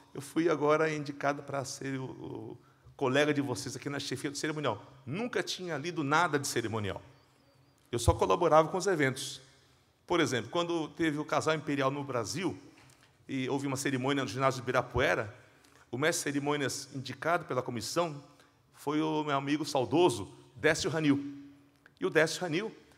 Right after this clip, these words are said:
era meu amigo já da Seichonoye, e falou assim: "Carlos, você não quer me ajudar? Você que estuda essas coisas assim?" Eu falei: "Não estudo nada." "Não, mas você vai pesquisar então.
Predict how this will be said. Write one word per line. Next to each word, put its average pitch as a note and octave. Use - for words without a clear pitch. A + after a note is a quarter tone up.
era C3+
meu C#3
amigo C#3
já C3+
da B2+
Seichonoye, D#3+
e -
falou F#3+
assim: E3
"Carlos, D#3
você G3+
não E3
quer D3
me C#3+
ajudar? A#2+
Você E3+
que C#3
estuda D#3
essas A2+
coisas D3
assim?" A2
Eu F3+
falei: C3
"Não C3+
estudo E4+
nada." A#2
"Não, D#3+
mas C#3+
você A#3
vai C4
pesquisar E3
então. A2